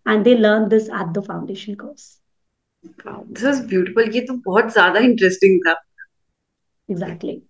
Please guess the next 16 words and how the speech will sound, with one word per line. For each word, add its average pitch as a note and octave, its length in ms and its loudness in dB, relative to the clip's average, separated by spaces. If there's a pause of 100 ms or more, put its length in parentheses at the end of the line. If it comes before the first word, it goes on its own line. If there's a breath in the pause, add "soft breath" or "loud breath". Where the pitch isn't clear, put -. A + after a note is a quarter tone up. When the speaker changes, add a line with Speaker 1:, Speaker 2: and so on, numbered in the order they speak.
(120)
Speaker 2:
If A3 280 -2
Speaker 1:
That's A3+ 160 2
Speaker 2:
this A3+ 100 2
is A#3+ 40 0
Speaker 1:
why C#4+ 180 6
Speaker 2:
the B3 100 4
Speaker 1:
most A#3+ 200 0
of A3+ 160 -4
them A#3 180 2
move A3+ 180 4
into A3 520 2
learning G3+ 420 2
advance, F#3 500 -2
you F#3+ 40 -2
know, G3 100 2
like, G3 260 -2